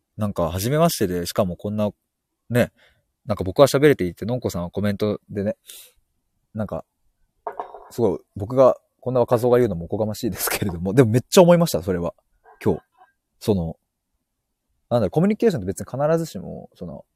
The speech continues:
話し言葉だけじゃないと僕は思うんですけども、いや、コメントいただいた時に、すごく、うーん、なんだろうな、ご自身の考えを伝えるのがすごく、ね、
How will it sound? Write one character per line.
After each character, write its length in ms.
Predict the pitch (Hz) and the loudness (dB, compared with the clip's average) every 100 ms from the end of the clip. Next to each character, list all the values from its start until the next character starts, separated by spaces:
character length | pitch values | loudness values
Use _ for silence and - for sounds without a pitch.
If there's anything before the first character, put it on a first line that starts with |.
| _ _ _ | _ _ _
話 240 | 123 151 | -6 -6
し 40 | - | -2
言 100 | 156 95 | -4 -4
葉 60 | |
だ 120 | 80 | -4
け 100 | 95 | -4
じ 80 | 113 | -4
ゃ 20 | |
な 140 | 87 113 | 0 -2
い 140 | 85 - _ _ _ - | -2 -10 _ _ _ 0
と 140 | 147 | 0
僕 140 | 117 101 | 2 -2
は 60 | |
思 100 | 95 | -4
う 20 | |
ん 20 | 95 | -6
で 60 | |
す 100 | - | -8
け 80 | - | -16
ど 80 | 85 | -10
も、 300 | 98 95 76 _ _ _ _ | -6 -6 -8 _ _ _ _
い 0 | |
や、 80 | 117 | -8
コ 100 | - | -2
メ 120 | 156 | 0
ン 140 | 180 180 _ - | 0 -4 _ -4
ト 100 | 170 | 0
い 40 | |
た 80 | 170 | 2
だ 60 | 175 | 2
い 40 | |
た 80 | 165 | 0
時 220 | 170 90 | -6 -6
に、 200 | - 95 | -6 -6
す 160 | - 143 | -4 -2
ご 140 | 196 | -2
く、 460 | - 117 95 - _ - | -2 -4 -2 -6 _ -14
う 60 | |
ー 20 | 92 | -10
ん、 320 | 87 87 87 | -10 -10 -6
な 160 | 107 | -2
ん 120 | 190 147 | 0 0
だ 80 | |
ろ 100 | 90 | -2
う 40 | 80 | -4
な、 280 | 78 69 - _ _ _ _ _ _ _ - - _ _ _ | -12 -14 -16 _ _ _ _ _ _ _ -20 -20 _ _ _
ご 120 | 117 | -6
自 160 | 135 180 | -4 -4
身 140 | 202 185 | -4 -4
の 100 | 180 | -4
考 120 | 180 170 170 170 165 | -6 -4 -2 2 2
え 80 | 107 | 2
を 420 | - 127 90 - _ _ - | 2 2 0 -6 _ _ -12
伝 140 | - 123 | -6 -2
え 60 | |
る 80 | 127 | -2
の 120 | 113 | -4
が 180 | 87 85 | -6 -10
す 100 | - | -6
ご 140 | 120 113 | -6 -4
く、 260 | 95 87 _ _ _ _ _ _ _ _ _ - | -6 -10 _ _ _ _ _ _ _ _ _ -4
ね、 200 | 120 | -4